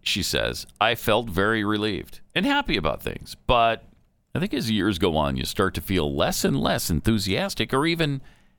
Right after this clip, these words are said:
happy about things." In the end, she decided to stop taking cross-sex hormones last year. Now she's twenty-three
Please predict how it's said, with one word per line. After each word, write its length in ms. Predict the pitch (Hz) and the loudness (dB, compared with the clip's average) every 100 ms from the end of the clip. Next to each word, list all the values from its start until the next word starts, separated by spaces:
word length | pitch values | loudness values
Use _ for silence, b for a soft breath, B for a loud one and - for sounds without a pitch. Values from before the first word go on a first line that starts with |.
| b _ | b _
happy 520 | - 147 135 - - - - _ | -4 -2 0 -2 -6 -12 -20 _
about 380 | - - - - | -2 -2 -4 -6
things." 440 | 50 50 - - - - _ _ _ _ | -8 -6 -8 -10 -14 -20 _ _ _ _
In 160 | 160 151 | -2 2
the 200 | 170 202 | 2 4
end, 420 | 311 185 208 202 - - _ _ _ _ | 4 4 0 -4 -10 -20 _ _ _ _
she 180 | - 196 | -4 0
decided 460 | 175 - 156 147 147 | 2 2 2 2 0
to 80 | 131 | 0
stop 440 | - 160 156 - | 0 0 -2 0
taking 380 | - 160 175 160 | 0 2 0 -2
cross-sex 720 | - 143 135 - 147 131 - | 2 4 4 2 0 0 0
hormones 540 | 139 139 98 90 98 | 2 2 2 0 0
last 420 | 95 110 117 - | 2 2 2 -2
year. 280 | 135 131 98 | 0 2 2
Now 320 | 98 110 139 | 2 2 0
she's 220 | 170 175 - | 0 -2 0
twenty-three 760 | - 143 147 - 82 62 90 | 2 2 2 -2 -2 -2 -4